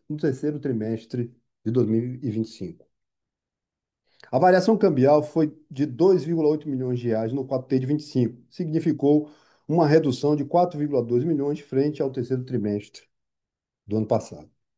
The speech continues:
Em resumo, o resultado financeiro do quatro T de vinte e cinco cresceu sessenta e cinco por cento em relação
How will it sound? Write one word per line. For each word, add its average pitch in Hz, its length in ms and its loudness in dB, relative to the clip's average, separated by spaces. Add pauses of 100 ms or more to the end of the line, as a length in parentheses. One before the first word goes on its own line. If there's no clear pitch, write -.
(500)
Em 202 100 4
resumo, 196 560 4 (400)
o 165 100 2
resultado 170 400 4
financeiro 139 540 0
do 175 160 -4
quatro - 320 -4
T 127 120 -4
de 120 100 -4
vinte 170 160 -6
e - 20 -16
cinco 170 260 -2
cresceu 165 420 0
sessenta 190 460 0
e 143 60 -2
cinco 151 260 -8 (220)
por 135 160 -2
cento 156 340 -4
em 170 140 2
relação 135 760 0